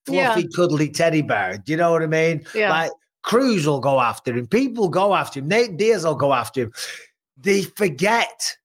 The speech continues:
Speaker 1: the absolutely terrifying figure that D C was inside the, have you seen those, those pictures of him?
Speaker 2: Yeah.
Speaker 1: Urgh, just before the fight with Stipe and stuff.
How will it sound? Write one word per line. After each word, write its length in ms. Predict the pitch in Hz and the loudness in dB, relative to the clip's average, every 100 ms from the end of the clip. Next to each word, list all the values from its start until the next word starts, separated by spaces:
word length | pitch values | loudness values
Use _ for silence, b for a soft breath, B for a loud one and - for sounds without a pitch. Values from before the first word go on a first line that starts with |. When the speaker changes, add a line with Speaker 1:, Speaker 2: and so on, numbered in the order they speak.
| _ 131 | _ -6
Speaker 1:
the 220 | 165 180 | 0 0
absolutely 1400 | 185 180 - - 202 208 190 185 185 165 160 160 139 - _ - | 0 -2 -4 -2 0 2 4 4 2 -2 0 2 0 -6 _ -8
terrifying 1040 | - - 196 208 208 - 170 170 170 160 | -6 -2 0 2 0 0 0 0 0 -2
figure 540 | 151 - 165 135 127 107 | -4 0 2 2 0 -2
that 260 | 123 123 | -6 -4
D 240 | 113 160 156 | 2 2 2
C 260 | - 175 | 2 0
was 360 | 170 147 131 127 | 2 2 0 -2
inside 460 | 131 - 139 135 131 | -4 -2 0 -2 0
the, 100 | 135 | 0
have 240 | 131 156 | 0 0
you 40 | 151 | 0
seen 160 | 240 | 0
those, 180 | 247 170 | 0 2
those 180 | 202 185 | 0 -2
pictures 420 | - - - 139 | -2 -2 0 2
of 200 | 139 113 | 2 2
him? 100 | 123 | -2
Speaker 2:
Yeah. 280 | 123 339 196 123 | 0 0 0 -2
Speaker 1:
Urgh, 400 | 127 165 160 113 | -2 0 0 0
just 180 | 147 | -4
before 240 | - - 160 | -2 -2 0
the 80 | 151 | 0
fight 260 | 156 160 | 0 0
with 100 | 147 | -2
Stipe 340 | - 147 143 - | -2 0 0 2
and 260 | 165 170 | 2 2
stuff. 340 | - 190 185 | 0 2 2